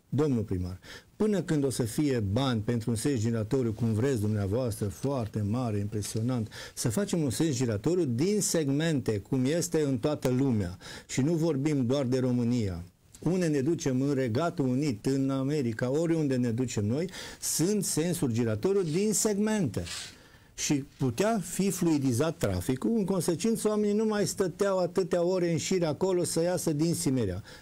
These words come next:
Nu a vrut acest lucru, uite-te că au trecut deja patru ani de zile aproape, azi, mâine, și ne confruntăm cu aceeași ieșire greoaie din Simeria, pentru că nu a vrut domnul primar.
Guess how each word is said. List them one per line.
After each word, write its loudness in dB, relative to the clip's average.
Nu 2
a 2
vrut 0
acest 0
lucru, 0
uite-te 0
că -2
au 0
trecut 0
deja 0
patru 0
ani 2
de 0
zile 0
aproape, -2
azi, -2
mâine, 0
și -2
ne 2
confruntăm 0
cu 0
aceeași -2
ieșire 0
greoaie 2
din 2
Simeria, 0
pentru 0
că 0
nu 2
a 0
vrut 0
domnul 0
primar. -4